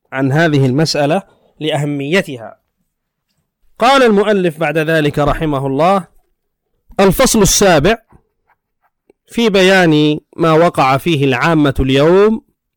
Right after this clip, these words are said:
مما يفعلون عند القبور وما يرتكبونه من الشرك الصحيح،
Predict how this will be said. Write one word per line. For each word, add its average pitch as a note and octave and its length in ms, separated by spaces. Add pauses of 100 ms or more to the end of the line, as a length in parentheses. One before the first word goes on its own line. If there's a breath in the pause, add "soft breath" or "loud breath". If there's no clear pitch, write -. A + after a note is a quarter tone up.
(100)
مما F3+ 360
يفعلون C#3+ 580
عند D#3 300
القبور D#3+ 640 (240)
وما D3 340
يرتكبونه C#3 960
من A#2+ 180
الشرك E3 440
الصحيح، D3+ 600